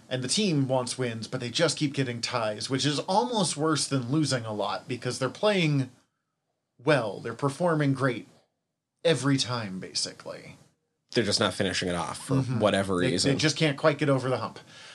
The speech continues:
Speaker 1: Uh, it opens with Danny trying to get a goal. He gets a penalty kick, and thanks to a series of unfortunate events, the penalty kick hits a greyhound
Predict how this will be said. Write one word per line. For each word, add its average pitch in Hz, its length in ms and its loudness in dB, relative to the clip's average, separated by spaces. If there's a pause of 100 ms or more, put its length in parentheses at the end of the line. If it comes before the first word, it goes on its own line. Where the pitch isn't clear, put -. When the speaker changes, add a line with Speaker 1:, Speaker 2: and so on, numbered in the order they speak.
(120)
Speaker 1:
Uh, 120 280 2 (280)
it 135 260 0
opens 160 460 4
with 139 160 0
Danny 147 320 2
trying 139 320 2
to 139 140 -2
get 131 240 -2
a 123 220 0
goal. 123 520 4 (920)
He 131 120 -8
gets 139 180 0
a 143 40 0
penalty 127 400 0
kick, 120 340 -2 (580)
and 127 340 0
thanks 170 320 0
to 151 120 2
a 135 40 2
series 170 300 2
of 156 80 2
unfortunate 185 560 0
events, 190 560 2 (300)
the 131 80 -4
penalty 180 540 2
kick 165 280 0
hits 147 440 0
a 135 160 -2
greyhound 123 720 0